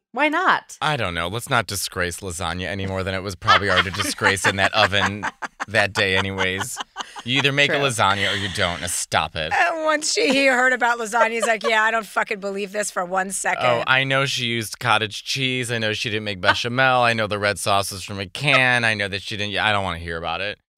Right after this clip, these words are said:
Speaker 1: My mother is Mennonite, and I'm from Illinois as well. And my husband is half Italian. His mom is north side of Chicago Italian.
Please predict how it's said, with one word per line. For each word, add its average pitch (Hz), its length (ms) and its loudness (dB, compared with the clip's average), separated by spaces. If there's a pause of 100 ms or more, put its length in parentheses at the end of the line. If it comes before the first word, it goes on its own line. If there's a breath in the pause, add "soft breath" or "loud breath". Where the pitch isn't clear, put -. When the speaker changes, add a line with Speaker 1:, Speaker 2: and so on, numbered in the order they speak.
(340)
Speaker 1:
My 277 680 4
mother 170 640 4
is 151 120 -4
Mennonite, 139 520 0
and 143 100 -4
I'm 151 160 0
from 170 340 4
Illinois 156 320 2
as 151 140 -2
well. 139 420 4
And 160 260 -2 (140)
my 165 380 2 (240)
husband 156 400 2
is 147 80 -2
half 156 220 0
Italian. 151 280 0
His 170 140 -4
mom 143 240 4
is 151 140 -2
north 143 180 -2
side 143 140 -2
of 156 180 -2
Chicago 147 300 -2
Italian. 131 440 -4